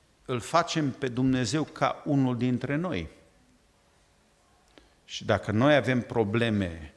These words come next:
cu simțurile, să aibă și El. Te duci la închinare și te întreabă,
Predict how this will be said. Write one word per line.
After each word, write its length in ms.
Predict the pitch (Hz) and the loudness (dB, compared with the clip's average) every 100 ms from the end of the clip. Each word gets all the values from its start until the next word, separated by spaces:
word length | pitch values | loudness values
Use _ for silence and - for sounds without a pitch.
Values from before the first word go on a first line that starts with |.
| _ | _
cu 100 | - | -10
simțurile, 920 | 98 - 120 104 - 107 101 101 92 - _ _ _ | -8 -4 -4 -4 -8 -8 -6 -8 -10 -16 _ _ _
să 160 | - 98 | 2 4
aibă 280 | 95 87 | 4 2
și 180 | 98 143 | 0 -2
El. 240 | 202 143 - - _ _ _ _ _ _ _ _ _ _ _ _ _ _ - - - - _ _ - _ _ - - _ _ _ _ _ _ - - - - - - - _ _ _ _ _ - - | -2 -4 -10 -20 _ _ _ _ _ _ _ _ _ _ _ _ _ _ -20 -20 -20 -20 _ _ -20 _ _ -20 -20 _ _ _ _ _ _ -20 -16 -14 -14 -14 -18 -20 _ _ _ _ _ -20 0
Te 120 | 143 | 2
duci 260 | 123 117 | 4 2
la 120 | - 135 | 0 0
închinare 720 | 120 127 135 135 113 95 85 - - _ _ _ _ _ _ _ _ _ _ _ _ _ _ | 0 -2 0 2 0 -2 -6 -14 -20 _ _ _ _ _ _ _ _ _ _ _ _ _ _
și 260 | - - 139 | -10 -6 -6
te 160 | - 165 | -4 -2
întreabă, 680 | 156 - 185 101 92 82 | -2 -2 -2 -4 -8 -10